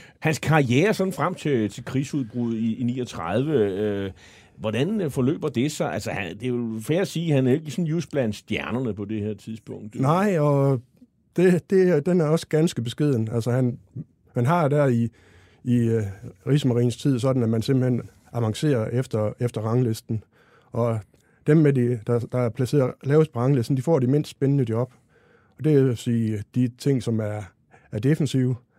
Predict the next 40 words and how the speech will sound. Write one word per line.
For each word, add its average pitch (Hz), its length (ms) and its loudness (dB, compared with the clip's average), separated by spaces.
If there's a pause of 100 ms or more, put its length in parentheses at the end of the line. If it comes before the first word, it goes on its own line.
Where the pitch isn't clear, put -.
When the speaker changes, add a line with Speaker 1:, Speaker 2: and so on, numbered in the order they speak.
(120)
Speaker 2:
det 139 80 4
er 127 40 4
minestrygning 120 640 2
og 113 80 -8
kystartilleri. 113 680 -4 (380)
Og 127 60 -6
det 156 100 4
er - 20 4
så 151 140 0
de 143 120 2
to 135 320 0 (720)
ting, 139 260 0
som 120 140 0
han 127 340 0
specialiserer 113 580 -2
sig 110 140 -4
indenfor. 113 340 0 (880)
Speaker 1:
Det, 123 220 2
altså, 104 160 -4
de 131 140 0
er 127 60 4
mindst, 127 640 0
skal - 240 -8
man 110 100 -2
sige, 101 400 -6
prestigiøse. - 920 -6 (400)
Speaker 2:
Ja. 156 140 2 (1000)
Speaker 1:
Deltager 190 460 4
han 156 320 2
i, 117 320 4
øh, 107 180 4
i 117 80 -2
Polens 185 420 -4
felttog 147 560 -4
der 156 160 -4
i, 139 340 -4
øh, 131 220 -2
i 139 40 -4
niogtredive, 151 800 -6
øh, 131 380 -8